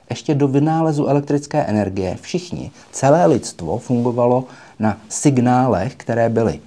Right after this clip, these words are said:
východ slunce a západ slunce, respektive úsvit, to, to předtím, než slunce vyjde, a ten soumrak po tom, co slunce zapadne. To jsou ty značky, které,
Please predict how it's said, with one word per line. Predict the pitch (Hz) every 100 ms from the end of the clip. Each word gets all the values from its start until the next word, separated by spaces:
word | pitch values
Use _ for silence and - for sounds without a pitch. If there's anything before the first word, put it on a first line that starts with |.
| - _ _
východ | 95 123 180 170
slunce | 120 95 - 87 127 - -
a | 110
západ | 110 107 104 113
slunce, | - 87 - 95 107
respektive | 95 - 110 - 117 90 - - _
úsvit, | 151 143 - 104 104 151 -
to, | 220 220 -
to | -
předtím, | - - 180 180 - 82 78 - - -
než | 90 90
slunce | 104 95 117
vyjde, | 107 110 127 - - -
a | 117
ten | - 113 85 - - _ -
soumrak | - 117 139 143 147 - - _ _ _
po | 120
tom, | 123 139 131
co | 127
slunce | 123 120 117
zapadne. | 110 104 110 - - _ _ _ _
To | 120
jsou | 120 151
ty | 151
značky, | 120 113 - - 78 113 - - _
které, | 107 123 120